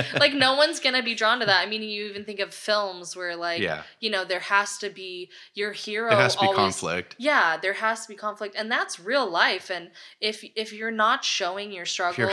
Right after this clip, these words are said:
Speaker 1: hiding your conflict
Speaker 2: Yeah,
Speaker 1: away,
Speaker 2: right. And
Speaker 1: you're not
Speaker 2: I'm
Speaker 1: interesting. <laughs>
Speaker 2: totally, like, guilty of that where it's like,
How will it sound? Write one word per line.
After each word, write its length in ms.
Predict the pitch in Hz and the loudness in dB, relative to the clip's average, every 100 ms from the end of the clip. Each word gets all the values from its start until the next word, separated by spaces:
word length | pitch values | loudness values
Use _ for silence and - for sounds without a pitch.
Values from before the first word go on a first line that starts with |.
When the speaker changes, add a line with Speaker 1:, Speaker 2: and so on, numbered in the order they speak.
| 190 | 4
Speaker 1:
hiding 320 | 107 101 101 | 4 4 4
your 100 | 95 | 2
conflict 600 | - 98 98 95 90 233 | 2 2 2 -2 -2 -2
Speaker 2:
Yeah, 420 | 247 294 277 190 160 | 0 2 4 4 6
Speaker 1:
away, 420 | 101 90 90 90 92 | 6 6 2 0 -4
Speaker 2:
right. 540 | 214 214 175 165 165 - | 2 2 2 -4 -4 0
And 120 | 220 | 4
Speaker 1:
you're 60 | |
not 160 | 214 240 | 6 6
Speaker 2:
I'm 60 | 107 | 4
Speaker 1:
interesting. 500 | - - - 101 123 | 2 -4 -4 -2 -2
<laughs> 80 | |
Speaker 2:
totally, 880 | - - 320 339 302 247 226 196 190 | -4 0 2 4 0 -2 -2 -2 -4
like, 280 | 185 185 180 | -4 -4 -2
guilty 520 | 196 190 196 - 196 | -4 -4 -4 -6 -6
of 180 | 180 165 | -6 -4
that 420 | 170 160 156 160 | 0 2 0 -2
where 300 | 170 165 160 | -4 -4 -4
it's 220 | 156 - | -6 -6
like, 380 | 170 160 156 - | -2 -2 -4 -12